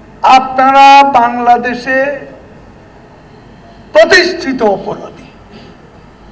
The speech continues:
সুপরিচিত অপরাধী। অর্থ পাচার সিঙ্গাপুরে কে করেছে? আমেরিকাতে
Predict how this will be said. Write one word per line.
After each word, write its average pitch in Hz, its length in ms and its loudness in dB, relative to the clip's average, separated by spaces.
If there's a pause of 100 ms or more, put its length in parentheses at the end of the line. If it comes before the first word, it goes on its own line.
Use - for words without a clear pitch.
(1040)
সুপরিচিত 320 880 2 (180)
অপরাধী। - 520 -16 (840)
অর্থ - 220 -4 (140)
পাচার 247 420 2 (800)
সিঙ্গাপুরে 220 600 -6 (140)
কে 254 100 -10 (140)
করেছে? - 400 -16 (1700)
আমেরিকাতে 269 600 -4